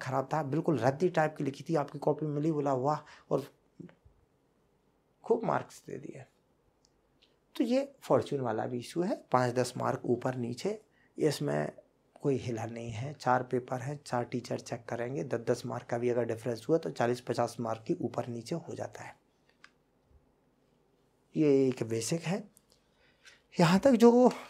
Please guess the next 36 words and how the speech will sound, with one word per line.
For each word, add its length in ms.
बे-, 280
मेरी 300
समझ 500
थी 160
उसमें 560
यही 260
था 200
कि 140
आप 280
प्रीवियस 360
ईयर 100
क्वेश्चंस 540
को 200
देखें। 440
मेरी 240
एक 140
लिमिटेशन 600
है, 80
मैं 200
पूरे 300
क्वेश्चंस 500
एनालिसिस 640
यहाँ 160
पर 340
नहीं 160
करवा 300
पाऊँगा, 480
नहीं 120
तो 140
मैं 100
आपको 220
ये 140
बता 260
देता 220
कि 140
भाई 260